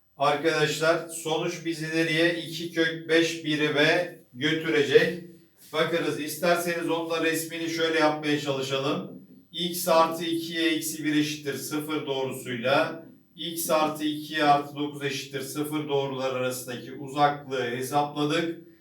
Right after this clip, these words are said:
Ve bu bizi nereye? İki kök beş birime götürmüş oldu arkadaşlar.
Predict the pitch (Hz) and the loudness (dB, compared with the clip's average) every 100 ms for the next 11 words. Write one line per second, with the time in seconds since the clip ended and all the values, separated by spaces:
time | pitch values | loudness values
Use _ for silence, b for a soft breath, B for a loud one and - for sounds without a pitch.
0 | B B - 151 160 165 170 175 175 143 | B B -2 0 2 2 2 2 -2 -4
1 | 151 147 165 151 156 147 151 165 165 147 | -2 -2 -2 0 2 6 6 4 2 -2
2 | - 180 - 156 147 151 151 160 156 - | -4 -6 -2 -2 -2 -2 -2 0 -2 -4
3 | 143 151 151 143 151 170 175 - - _ | -2 0 0 2 2 2 0 -6 -18 _
4 | _ 135 165 160 160 156 156 175 175 - | _ 0 2 2 0 0 2 2 0 -6
5 | - 156 160 151 156 147 147 135 135 123 | 0 4 6 6 6 6 4 2 0 -2
6 | 113 | -6